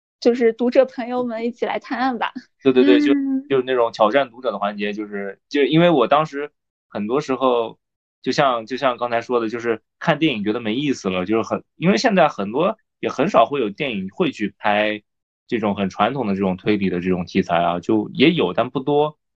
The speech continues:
Speaker 2: 所以后来我就是为了弥补我这个，这个，这个对推理的这个，这个热情啊，就是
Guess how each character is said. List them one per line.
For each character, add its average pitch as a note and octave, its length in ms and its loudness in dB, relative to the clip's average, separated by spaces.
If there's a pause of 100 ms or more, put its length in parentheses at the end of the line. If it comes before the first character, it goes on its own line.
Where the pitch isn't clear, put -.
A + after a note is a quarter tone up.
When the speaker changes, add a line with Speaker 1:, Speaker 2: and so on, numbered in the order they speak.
(360)
Speaker 2:
所 C#3 240 4
以 A#2+ 320 2
后 C#3+ 240 2
来 A#2+ 180 6
我 A2 160 -2
就 A2+ 140 -12
是 A2+ 120 -12
为 A#2+ 160 -6
了 A2 140 -4
弥 A2 220 -8
补 B2 240 -4
我 G2 100 2
这 G2+ 220 -2
个， F2+ 340 -8
这 G2 120 -8
个， F#2+ 100 -4
这 F#2 100 -4
个 F2+ 340 -6 (1160)
对 G3 160 8
推 D3+ 200 -4
理 A#2+ 140 0
的 G2+ 80 -2
这 A2+ 140 -4
个， G#2 320 -2 (100)
这 - 80 -8
个 A2 80 -2
热 C3+ 240 2
情 F#2 240 -8
啊， F2+ 160 -2
就 G#2 120 -8
是 G2+ 260 -4